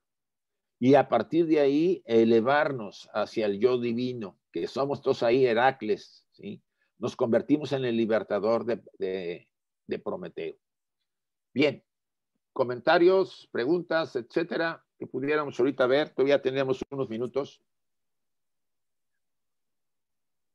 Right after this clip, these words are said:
Ah, caray, no hay, qué bueno. <laughs> Ah, sí, hay algún. No, no hay.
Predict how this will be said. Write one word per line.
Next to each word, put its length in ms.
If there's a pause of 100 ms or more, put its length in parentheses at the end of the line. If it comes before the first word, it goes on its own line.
(540)
Ah, 180
caray, 300 (100)
no 80
hay, 140
qué 160
bueno. 280 (140)
<laughs> 1120 (4000)
Ah, 160
sí, 200
hay 160
algún. 340 (1160)
No, 160
no 140
hay. 240